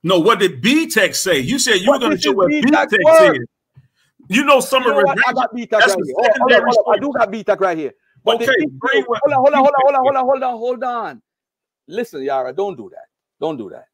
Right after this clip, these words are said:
Speaker 1: Bro, like,
Speaker 2: You just showed uh, now it's my time to talk. Everybody wanna interrupt.
Speaker 1: You're right. Go ahead. Go ahead. We
Speaker 2: This is
Speaker 1: shouldn't be out there.
Speaker 2: crazy.
Speaker 1: You, we shouldn't be out there. Go ahead. Go ahead, bro.
Speaker 2: Now, ladies and gentlemen,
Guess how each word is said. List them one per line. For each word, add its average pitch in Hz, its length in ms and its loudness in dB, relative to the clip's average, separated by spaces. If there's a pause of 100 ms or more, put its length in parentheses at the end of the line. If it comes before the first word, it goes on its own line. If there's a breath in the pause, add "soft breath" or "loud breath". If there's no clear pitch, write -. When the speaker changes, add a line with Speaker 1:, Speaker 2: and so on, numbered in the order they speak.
(400)
Speaker 1:
Bro, 117 200 -4
like, 120 360 -2
Speaker 2:
You 262 280 -2
just 240 200 4 (120)
showed 160 540 2 (420)
uh, 254 220 4
now 302 220 2
it's 262 120 -2
my 269 240 0
time 269 240 0
to 254 80 -6
talk. 254 380 0
Everybody 277 440 4
wanna 226 220 2
interrupt. 175 640 -4
Speaker 1:
You're 202 160 -6
right. 147 180 4
Go 190 140 0
ahead. 127 280 -2
Go 156 160 -6
ahead. 107 220 -8
We - 80 0
Speaker 2:
This 349 80 -4
is 359 60 4
Speaker 1:
shouldn't 294 160 -4
be 359 80 6
out 359 160 6
there. 320 100 -4
Speaker 2:
crazy. 208 260 -8 (140)
Speaker 1:
You, 170 180 -4
we 226 80 0
shouldn't 233 220 -2
be 220 80 -2
out 208 120 0
there. 196 60 -6
Go 220 160 0
ahead. 131 300 0
Go 202 140 -2
ahead, 127 180 -2
bro. 117 240 -8 (220)
Speaker 2:
Now, 254 340 2
ladies 269 300 -2
and 247 160 -10
gentlemen, 208 480 -6